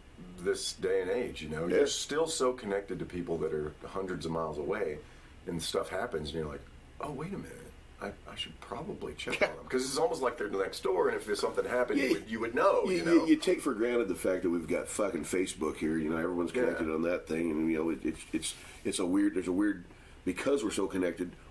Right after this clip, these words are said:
Speaker 2: we become disconnected from it, you know? And you just
Speaker 1: Yeah.
Speaker 2: like, "Oh, I can just, I can buzz them on Facebook anytime,"
Speaker 1: Yeah.
Speaker 2: you know?
Speaker 1: Yeah, for sure.
Speaker 2: So.
Speaker 1: Yeah. Yeah, Purdue's doing pretty good. Yeah, he and, he and the, the girls are getting, man, I mean, it's one thing to see your own kids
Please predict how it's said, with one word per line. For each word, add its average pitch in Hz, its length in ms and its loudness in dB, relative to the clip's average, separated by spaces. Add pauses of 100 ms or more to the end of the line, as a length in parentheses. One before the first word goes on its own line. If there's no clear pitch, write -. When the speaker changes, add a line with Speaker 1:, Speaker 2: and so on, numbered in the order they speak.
Speaker 2:
we 71 80 -6
become 71 320 -4
disconnected 71 580 -2
from 69 200 -2
it, 62 40 -2
you 62 60 -2
know? 73 140 0
And 71 120 0
you 69 60 -2
just 80 140 -4
Speaker 1:
Yeah. 76 140 0
Speaker 2:
like, 71 100 -6 (260)
"Oh, 151 160 4
I - 60 4
can 101 160 -2
just, - 200 -2 (520)
I 92 80 0
can 80 140 -4 (100)
buzz 90 240 2
them 95 160 2
on 95 100 0
Facebook - 460 0
anytime," 143 720 0
Speaker 1:
Yeah. - 80 0 (140)
Speaker 2:
you 92 120 0
know? - 60 -2
Speaker 1:
Yeah, 82 240 -4
for - 160 -10
sure. - 400 -6
Speaker 2:
So. - 200 -4 (440)
Speaker 1:
Yeah. 127 220 2 (520)
Yeah, 127 260 6 (180)
Purdue's 139 340 0
doing 202 180 0
pretty 262 220 -4
good. 294 300 0
Yeah, 208 200 0
he 160 140 -4
and, 175 200 -4 (160)
he 117 100 -4
and 131 200 -6
the, 117 120 -6 (200)
the 85 80 -6
girls 98 380 -2
are 87 60 -4
getting, 78 340 -4
man, 110 240 -2 (760)
I 98 40 -4
mean, 92 180 -4
it's 78 140 -8
one 120 160 0
thing 95 200 -2
to 76 140 -6
see - 180 -8
your 82 180 -2
own 101 140 -4
kids - 460 -8